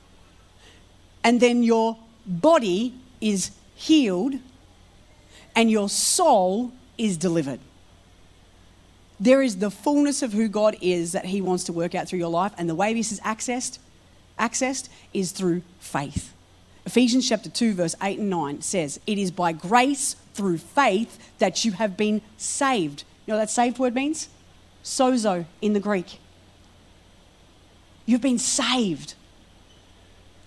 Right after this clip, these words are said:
Not just your spirit man, but your body and your soul.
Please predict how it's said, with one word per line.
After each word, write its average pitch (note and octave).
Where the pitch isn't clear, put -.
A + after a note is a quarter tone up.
Not C#4
just -
your C#4
spirit D4
man, F#3+
but B3+
your C4
body A3+
and A#3
your G#3+
soul. E3+